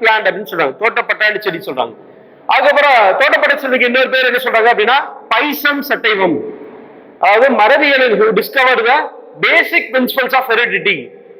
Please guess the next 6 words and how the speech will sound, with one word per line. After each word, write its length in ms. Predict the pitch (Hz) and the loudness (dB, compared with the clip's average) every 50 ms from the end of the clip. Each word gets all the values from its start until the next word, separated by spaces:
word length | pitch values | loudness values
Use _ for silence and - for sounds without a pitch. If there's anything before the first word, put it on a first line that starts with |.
| - - | -14 -6
through 180 | - - 254 262 254 247 | -2 0 2 4 4 2
his 120 | 233 - - 220 | 0 0 -2 -4
experiments. 520 | - - - 262 254 240 220 196 175 - - - - - - - - - - 190 | -4 -4 -4 -2 0 2 2 0 0 -2 -6 -12 -20 -20 -20 -20 -14 -6 0 0
மரபியலின் 460 | 226 262 302 302 311 302 294 285 254 233 | 2 2 4 4 4 4 4 4 4 2
அடிப்படை 360 | 233 277 269 247 311 302 294 | 2 2 0 0 2 0 2
தத்துவங்களை, 540 | - 269 233 - 262 254 233 233 220 220 220 | 0 0 -2 0 0 2 2 2 2 2 2